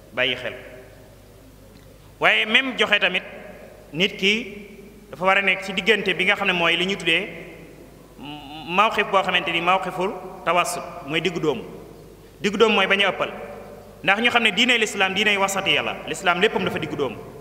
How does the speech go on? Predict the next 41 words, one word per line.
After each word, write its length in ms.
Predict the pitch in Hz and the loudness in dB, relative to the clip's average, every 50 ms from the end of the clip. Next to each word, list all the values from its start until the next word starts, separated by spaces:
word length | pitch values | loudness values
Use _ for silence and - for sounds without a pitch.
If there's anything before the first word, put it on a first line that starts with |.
| - - - - - - - | -20 -20 -20 -20 -14 -6 0
Yonent 200 | 156 185 208 208 | 0 2 2 2
bi 60 | 196 202 | 4 4
ne 80 | 208 | 4
woon 140 | 214 208 202 190 | 4 4 2 2
na, 80 | 190 190 | 0 -2
"Xayrul 340 | - 208 214 220 220 220 226 - | 2 2 2 2 2 -2 -4 -2
umuri 380 | 214 196 202 202 196 196 226 226 - | -2 0 2 4 4 4 2 2 2
awsatuha." 640 | - 196 214 202 208 214 202 202 185 160 147 135 113 - - - - - - - - - - - - - - - | 0 0 0 2 0 -2 0 0 0 0 0 0 -2 -2 -6 -12 -14 -16 -16 -16 -18 -18 -20 -20 -20 -20 -8 0
Mbir 160 | 160 226 254 | 2 2 4
yi, 120 | 247 233 226 | 4 2 4
mbir 160 | 226 240 240 | 4 2 4
ya 180 | 214 208 247 | 4 4 4
ca 100 | 247 277 254 | 4 4 4
gën 260 | - 226 226 247 254 - - - - - 156 | 4 4 2 2 -2 -6 -8 -10 -10 -6 -2
mooy 140 | 165 180 190 | 0 0 2
mbir 160 | 180 190 185 | 4 4 4
ya 100 | 190 180 | 4 4
gën 120 | 165 175 175 | 4 2 0
a 20 | |
diggu 180 | 175 170 147 156 | 0 -2 -2 0
doomu. 220 | 143 143 120 110 92 - - - - - - - - - - - - | 0 0 -2 -2 -6 -12 -16 -18 -18 -18 -20 -20 -20 -20 -20 -16 -6
Loolu 180 | - 156 180 185 | 0 2 4 4
la 60 | 196 | 4
sëñ 260 | 190 - 220 220 214 | 4 2 2 2 2
bi 80 | 196 190 | 2 4
doon 140 | 185 180 | 4 4
wax 140 | 180 170 - | 2 0 0
ca 100 | - 196 | 2 2
Masaalikul 440 | 196 196 185 196 190 185 175 175 175 | 2 2 2 2 2 2 2 -2 0
Jinaan, 240 | 160 170 165 165 185 214 - - - - - - - - - - - - | 0 2 2 2 0 0 -6 -10 -12 -12 -14 -14 -16 -18 -18 -12 -4 2
"Wala 280 | 143 175 190 196 208 | 2 4 4 4 4
takun 280 | 208 208 202 196 202 185 185 | 4 0 0 0 0 -2 0
mufarritan 760 | 180 175 - 202 202 208 202 196 190 190 - 208 202 202 196 175 | 0 0 2 4 4 4 4 4 2 2 4 2 0 0 2 2
aw 100 | 175 175 | 2 2
mufrita, 800 | 175 185 180 - 190 180 175 180 175 175 180 196 202 - - - | 2 -2 -2 0 0 0 2 4 2 4 4 2 0 -2 -4 0
bal 140 | - 160 180 190 | 0 2 2 2
istaqim 500 | 190 190 - - 180 175 180 175 165 160 | 0 0 0 0 0 0 0 -2 -4 -4
fi 140 | - 170 170 | -4 -6 -4
sunnatin 440 | 165 - 196 190 180 175 165 175 165 | -4 -4 -2 0 0 -2 -2 -2 -2
wa 80 | 156 143 | -2 -2
aqsita." 440 | 143 135 - - - 143 127 113 98 | -2 -2 -4 -8 -6 -4 -4 -4 -4